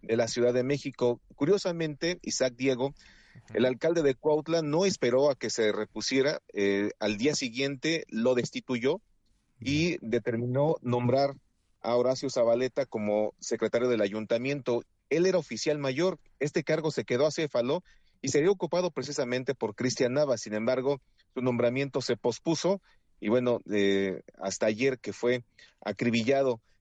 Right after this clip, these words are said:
Speaker 1: Comentarte que de acuerdo con los datos, en Morelos, eh, operan alrededor de diez grupos criminales.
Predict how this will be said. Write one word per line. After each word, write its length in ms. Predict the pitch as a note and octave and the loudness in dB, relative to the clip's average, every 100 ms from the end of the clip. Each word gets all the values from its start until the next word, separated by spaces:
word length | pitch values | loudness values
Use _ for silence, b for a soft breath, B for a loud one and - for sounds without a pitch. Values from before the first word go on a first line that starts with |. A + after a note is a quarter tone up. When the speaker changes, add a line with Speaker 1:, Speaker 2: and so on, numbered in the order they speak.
| - - | -16 -6
Speaker 1:
Comentarte 680 | B2+ B2+ D3+ D3 C#3 D3 | -4 0 2 0 -2 -8
que 180 | - A#2+ | -4 0
de 80 | A#2 | 0
acuerdo 380 | A2 C3+ C#3 B2+ | 0 -2 -2 -2
con 200 | A#2 A2 | -2 0
los 300 | G#2 G2+ G2+ | 0 -2 -4
datos, 540 | C#3 A#2+ C#3+ C#3+ - - | -4 -2 -2 -2 -4 -8
en 180 | A2+ A2+ | -4 0
Morelos, 600 | A#2+ C#3+ D3+ D3+ - - _ - | 2 2 2 0 -4 -12 _ -4
eh, 240 | G#2 G#2 | 2 4
operan 480 | G#2 G#2 C3+ C3 C#3 | 4 2 0 2 0
alrededor 520 | - G#2 A2 A2 B2 B2 | 0 2 4 4 4 2
de 100 | G#2+ | -2
diez 280 | C3 C3 | 0 -2
grupos 320 | A#2+ B2+ B2 - | -2 -4 -4 -4
criminales. 680 | A#2 A#2 C3+ C#3 B2+ - | -2 0 2 2 0 -2